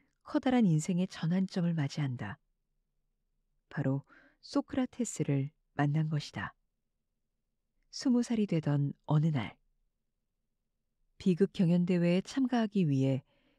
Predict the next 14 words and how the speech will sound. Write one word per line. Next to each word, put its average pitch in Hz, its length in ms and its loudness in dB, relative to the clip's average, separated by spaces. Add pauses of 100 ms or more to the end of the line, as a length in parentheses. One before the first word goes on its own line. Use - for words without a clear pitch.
(160)
디오니소스 196 680 4
극장 185 380 -4
앞을 170 320 -2
지나가던 165 720 0
플라톤은 156 680 0 (720)
극장 208 380 -2
앞에서 156 500 -2 (840)
청년들과 220 840 2
토론을 247 440 2
벌이고 190 400 0
있던 139 480 -2 (300)
소크라테스를 226 800 -2
만난다. 135 580 -2 (1400)
그리고 143 480 -2